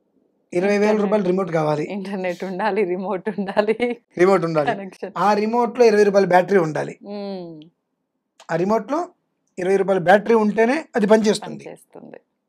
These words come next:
Speaker 1: అందుకనని చెప్పి ఆ ఒక్క ఏవైతే కనుక ఈ ఆత్మలు అనేటువంటి ఉంటాయో వాటిల్ని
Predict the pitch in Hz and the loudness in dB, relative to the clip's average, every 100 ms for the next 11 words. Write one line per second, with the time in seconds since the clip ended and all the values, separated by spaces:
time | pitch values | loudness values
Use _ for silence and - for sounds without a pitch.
0 | _ _ _ _ _ _ - 214 240 269 | _ _ _ _ _ _ -8 -4 -2 -2
1 | 277 247 208 - 247 285 _ _ _ _ | -2 -2 -4 -4 -10 -10 _ _ _ _
2 | _ _ _ 185 196 185 180 196 190 208 | _ _ _ 0 0 0 -2 0 0 0
3 | 226 202 214 208 202 202 180 180 190 185 | -4 -2 -2 -4 -8 -4 -2 -2 -4 -8
4 | 185 - 180 202 - 226 214 208 214 196 | -8 -6 -4 -4 -8 -6 -2 -2 -4 -8
5 | 190 185 185 180 175 170 190 190 160 180 | -10 -10 -12 -12 -12 -10 -8 -8 -4 -4
6 | 208 214 208 175 247 | -4 -8 -8 -8 -12